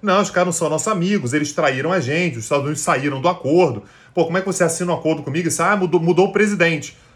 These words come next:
Pô, mas co-, co-, como é que é isso? Assim, cada vez que mudar o presidente, então, tem que me preocupar com os contratos assinados, com os, com os acordos, com os tratados assinados e tal. E o que o Irã tá fazendo, portanto, é ganhando o poder de barganha, né? Tá, tá se fortalecendo na região.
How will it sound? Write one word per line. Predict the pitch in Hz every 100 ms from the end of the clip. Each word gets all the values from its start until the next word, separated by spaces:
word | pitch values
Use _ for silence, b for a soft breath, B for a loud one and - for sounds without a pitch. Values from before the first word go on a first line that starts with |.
| b
Pô, | 180 127
mas | 123 -
co-, | - -
co-, | - 151
como | 156
é | 214
que | 247
é |
isso? | 190 143 -
Assim, | -
cada | 110 156
vez | 151 -
que |
mudar | 143
o | 147
presidente, | 147 135 131 156 120
então, | 156 156
tem | 147
que | 131
me | 127
preocupar | 147 117 135 151 -
com |
os | 117
contratos | 131 110 127 143 -
assinados, | 120 110 120 139 -
com |
os, | 123
com | - 113
os | 123
acordos, | 107 - 147 123
com | -
os | 123
tratados | 127 113 135 147 120
assinados | 120 110 127 127 110
e |
tal. | 143 185 185 B B B B B _
E | 190
o |
que | 202
o | 226
Irã | 175
tá | 190
fazendo, | 202 165 175
portanto, | 180 202 208 214 226
é | 220 196 220
ganhando | 233 254 185 202 240
o |
poder | 254 233
de | 226
barganha, | 349 196 214 - -
né? | 123 156
Tá, | 127
tá | 151
se | 156 175
fortalecendo | 190 190 190 208 180 175
na |
região. | 185 208 226 160